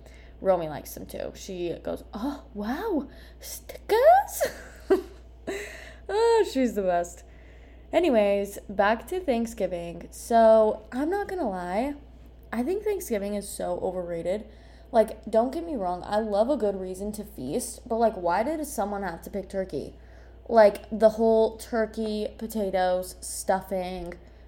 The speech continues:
cranberry sauce, like, we could have done better. We could have done better. Um, but I do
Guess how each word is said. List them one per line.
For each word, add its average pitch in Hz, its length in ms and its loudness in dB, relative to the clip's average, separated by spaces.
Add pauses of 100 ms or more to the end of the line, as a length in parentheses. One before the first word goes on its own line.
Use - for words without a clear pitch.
cranberry 196 640 0
sauce, 247 380 -4
like, 196 260 2
we 247 280 -2
could 311 180 0
have 254 160 0
done 185 260 -2
better. 101 440 -4 (220)
We 202 520 -4
could 202 180 -2
have 180 140 4
done 165 180 -2
better. 80 340 -6 (1400)
Um, 226 800 4
but 233 140 6
I 226 160 6
do 294 720 0